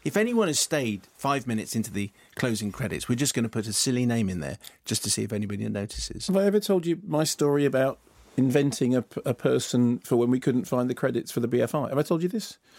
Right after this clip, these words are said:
Speaker 2: Years and years
Speaker 1: Probably
Speaker 2: ago. I'm
Speaker 1: last
Speaker 2: going
Speaker 1: week.
Speaker 2: to anyway. Years and years ago. When
Speaker 1: Is
Speaker 2: I had
Speaker 1: this
Speaker 2: to
Speaker 1: a long one?
Speaker 2: No, it'll be a short one,
Speaker 1: Another short
Speaker 2: Simon.
Speaker 1: one, yeah.
Speaker 2: But it's made longer by you asking that.
Speaker 1: Okay.
Speaker 2: Probably made it twice as long.
Speaker 1: I just need to
Speaker 2: Do you wanna
Speaker 1: check.
Speaker 2: hear this? Thank you. If you go onto the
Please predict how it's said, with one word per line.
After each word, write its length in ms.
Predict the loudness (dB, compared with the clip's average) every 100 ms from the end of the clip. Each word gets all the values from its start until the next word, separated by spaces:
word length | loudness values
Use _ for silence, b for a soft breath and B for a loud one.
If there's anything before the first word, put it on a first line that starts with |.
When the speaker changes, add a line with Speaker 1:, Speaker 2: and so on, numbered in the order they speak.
| B B B B
Speaker 2:
Years 180 | 4 4
and 80 |
years 140 | 2 0
Speaker 1:
Probably 200 | 0 0
Speaker 2:
ago. 80 | 2
I'm 40 |
Speaker 1:
last 60 | 4
Speaker 2:
going 100 | 4
Speaker 1:
week. 60 | 4
Speaker 2:
to 120 | 2
anyway. 260 | 2 0 2
Years 200 | 4 4
and 100 | 4
years 200 | 2 2
ago. 180 | 0 0
When 140 | 2
Speaker 1:
Is 40 | 2
Speaker 2:
I 20 |
had 60 |
Speaker 1:
this 60 | 0
Speaker 2:
to 60 | 0
Speaker 1:
a 20 |
long 180 | 0 0
one? 220 | -2 0
Speaker 2:
No, 80 | 4
it'll 100 | 4
be 120 | 6
a 40 | 2
short 340 | 4 4 4
one, 100 | 0
Speaker 1:
Another 140 | -2 0
short 100 | 0
Speaker 2:
Simon. 160 | 0 -2
Speaker 1:
one, 140 | -6
yeah. 80 | 0
Speaker 2:
But 100 | 2
it's 100 | 4
made 240 | 4 4 4
longer 280 | 2 2 2
by 160 | 0
you 140 | 2 0
asking 340 | 0 -2 0
that. 380 | 0 0 -6 -8
Speaker 1:
Okay. 200 | -6 -4 0
Speaker 2:
Probably 240 | 0 2
made 160 | 0 0
it 100 | 0
twice 320 | 2 2 -2
as 100 | -4
long. 200 | -6 -4
Speaker 1:
I 60 | -4
just 220 | -4 -2
need 100 | -2
to 40 | 2
Speaker 2:
Do 40 |
you 20 |
wanna 100 | 2 4
Speaker 1:
check. 40 |
Speaker 2:
hear 120 | 4
this? 340 | 4 0 -4 -8 _ _ _ _ -20 _ -12 -12 -14 -20 _ _ _ b b b b b
Thank 260 | 2 4 2
you. 160 | -2 -4 -12 _ _ _ -20 -20 -6 -2
If 160 | 2
you 80 | 2
go 200 | 4 4
onto 200 | 4 0
the 100 | 0